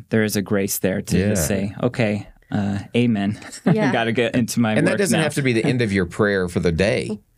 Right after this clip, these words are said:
Speaker 3: Yeah.
Speaker 2: You know, I, I love the idea of conversational prayer.
Speaker 1: Mm.
Speaker 2: Whereas even as I'm ri-, riding down the road or whatever, I'm just,
Speaker 3: Mm-hmm.
Speaker 2: my thoughts, you know, I, my anxious thoughts tend to turn toward God.
Speaker 3: Mm.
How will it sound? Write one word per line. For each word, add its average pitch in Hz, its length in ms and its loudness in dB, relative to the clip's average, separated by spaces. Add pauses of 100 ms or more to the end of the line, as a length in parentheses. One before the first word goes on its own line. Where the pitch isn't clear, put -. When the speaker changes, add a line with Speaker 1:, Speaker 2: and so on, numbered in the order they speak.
(160)
Speaker 3:
Yeah. 196 380 0 (160)
Speaker 2:
You 202 80 2
know, 82 140 2
I, 87 240 0 (100)
I 104 380 -2
love 87 260 0
the 82 140 2
idea 78 240 -2
of - 80 -10
conversational 82 760 -2
prayer. - 420 -6 (360)
Speaker 1:
Mm. 104 260 0 (380)
Speaker 2:
Whereas 82 340 0
even 82 220 0
as 78 160 0
I'm 76 180 -2
ri-, 80 300 -2
riding 80 300 -2
down 73 160 -2
the 71 100 -2
road 71 480 -2
or 65 120 -4
whatever, 76 520 -2
I'm 71 160 -2
just, 208 320 -2
Speaker 3:
Mm-hmm. - 680 -6
Speaker 2:
my 82 140 2
thoughts, 104 880 -2 (1400)
you 101 100 2
know, 87 80 4
I, 78 180 0 (180)
my 92 320 2
anxious 107 560 0
thoughts 78 400 0
tend 82 220 0
to 73 60 -2
turn 73 280 -2
toward 71 260 -4
God. 53 360 -4 (420)
Speaker 3:
Mm. 202 300 -2